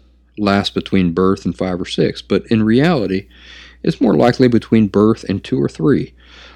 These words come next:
Also, it's not as if one event causes the formation of the distorted core beliefs or that children arrive at these fundamental certainties in a single day. They're the result of consistent and ongoing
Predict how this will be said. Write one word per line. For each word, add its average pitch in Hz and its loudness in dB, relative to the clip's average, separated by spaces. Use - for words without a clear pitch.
Also, 170 2
it's - 0
not 208 4
as 165 2
if 131 4
one 123 4
event 110 2
causes 101 0
the 95 -4
formation 90 -2
of 87 -2
the 85 -8
distorted 87 -4
core 87 -4
beliefs 95 -4
or 90 -4
that 85 -8
children 98 0
arrive 101 0
at 101 -6
these 98 -2
fundamental 127 2
certainties 98 0
in 95 0
a 87 -4
single 90 -2
day. - -6
They're 117 4
the 110 2
result 110 2
of - -8
consistent 151 -2
and 120 0
ongoing 147 2